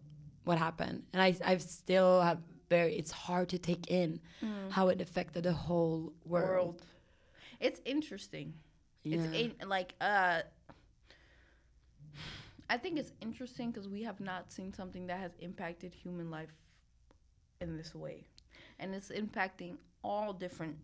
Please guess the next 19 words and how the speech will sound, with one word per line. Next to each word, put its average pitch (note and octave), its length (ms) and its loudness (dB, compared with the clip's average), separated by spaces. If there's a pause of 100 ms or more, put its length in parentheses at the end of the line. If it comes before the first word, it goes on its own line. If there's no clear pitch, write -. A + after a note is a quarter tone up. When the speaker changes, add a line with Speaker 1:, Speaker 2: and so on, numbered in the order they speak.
(120)
Speaker 2:
generations E3+ 640 -6
because F3 240 -12
we're F3+ 80 -8
talking G#3+ 400 -6
about, D#3+ 280 -4
like, D3 400 -8
somebody's F3+ 480 -4
mother F3 260 0
died, D3 420 -6 (380)
somebody's F3 580 -2
teenager F3+ 480 -4
died, C3+ 440 0
so - 220 -8 (120)
all B3 200 6
types C4 260 0
of D#3 80 0
Speaker 1:
Mm-hmm. E3 80 0
Speaker 2:
ages F3 300 -4
people E3+ 760 -4